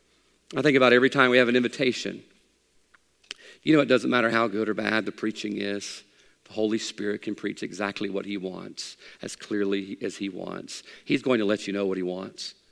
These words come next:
So, man, if we had a better preacher, maybe I'd live a better life. Sorry, that's not gonna cut it.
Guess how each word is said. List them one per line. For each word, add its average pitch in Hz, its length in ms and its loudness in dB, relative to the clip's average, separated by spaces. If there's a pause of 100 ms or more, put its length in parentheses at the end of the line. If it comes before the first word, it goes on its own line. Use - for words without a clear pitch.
(680)
So, - 120 -8
man, 156 160 2
if 131 60 0
we 139 100 2
had 131 120 4
a 107 40 2
better 101 340 0
preacher, 104 540 -4 (240)
maybe 131 240 -2
I'd 113 140 0
live 107 160 4
a 101 40 -2
better 98 280 0
life. 98 480 -6
Sorry, 117 300 -2
that's 117 180 -2
not 107 140 -4
gonna 107 180 -4
cut 87 220 -8
it. - 240 -12